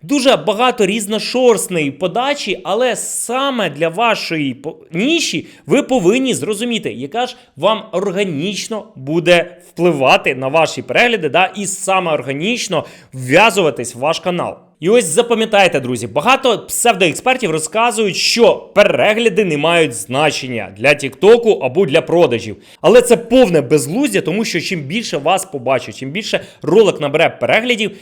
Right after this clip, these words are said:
тим потенційних клієнтів у вас буде більше. Так, у нас навіть наш клієнт, якого ми вели, у нього вже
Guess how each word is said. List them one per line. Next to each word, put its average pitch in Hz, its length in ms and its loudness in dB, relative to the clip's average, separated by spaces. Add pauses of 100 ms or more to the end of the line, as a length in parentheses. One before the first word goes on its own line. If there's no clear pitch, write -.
(160)
тим 233 180 -2
потенційних 185 840 -2
клієнтів 170 500 -2
у - 20 -8
вас 160 220 0
буде 185 280 -2 (160)
більше. 127 520 -4 (200)
Так, 170 280 4
у 143 80 0
нас 185 440 0
навіть 185 460 0
наш 165 300 0
клієнт, 151 460 0
якого 175 300 2
ми 151 140 0
вели, 165 380 4 (240)
у 139 100 -2
нього 202 340 6
вже 113 580 2